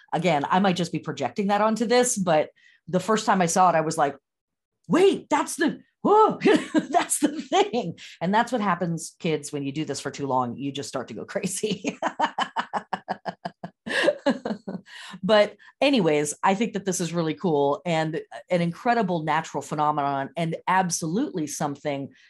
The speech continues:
that our ancient ancestor scientists would have noticed and would have been able to record, um, and talk to each other about and discuss and puzzle over and be influenced by,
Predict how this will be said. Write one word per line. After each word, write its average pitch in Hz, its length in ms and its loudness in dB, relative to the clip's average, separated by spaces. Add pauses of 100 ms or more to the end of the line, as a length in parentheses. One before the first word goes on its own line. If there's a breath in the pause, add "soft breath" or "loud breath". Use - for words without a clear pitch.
(100)
that 160 320 2
our 147 260 2
ancient 151 420 -6
ancestor 139 460 -6
scientists 156 840 -4 (200 soft breath)
would 160 320 -2
have 151 360 -2
noticed 151 500 -4
and 151 160 -4
would 147 160 -2
have 147 160 -6
been 143 220 -6
able 233 380 -4
to 196 180 -8
record, 165 580 -4 (460 loud breath)
um, 151 320 0 (100)
and 165 360 -2
talk 185 260 2
to 185 120 -4
each 143 140 -4
other 135 200 -2
about 131 340 0
and 143 120 -6
discuss 160 560 -2
and 135 140 -8
puzzle 160 400 -4
over 123 300 -2
and 143 300 -4
be 147 300 -10
influenced 156 600 -6
by, 131 420 2